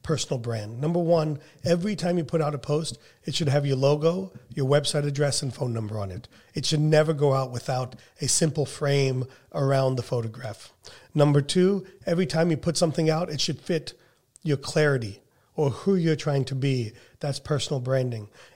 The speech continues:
And the personal branding part of it, the most important part, is that if you want to be known for implants,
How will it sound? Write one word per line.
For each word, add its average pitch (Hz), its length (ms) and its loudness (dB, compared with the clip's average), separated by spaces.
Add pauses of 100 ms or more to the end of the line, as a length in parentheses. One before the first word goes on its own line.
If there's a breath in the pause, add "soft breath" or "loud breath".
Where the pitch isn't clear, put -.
And 185 340 4
the 156 60 4
personal 175 400 2
branding 185 340 4
part 147 220 2
of 135 100 -2
it, 139 160 -4
the 143 60 -8
most 143 300 -4
important 214 440 -2
part, 139 300 -2 (320 loud breath)
is 147 160 0
that 151 240 0
if 233 260 -4
you 214 120 4
want 196 240 4
to 185 60 -2
be 175 120 2
known 160 300 2
for - 120 -4
implants, 180 500 -4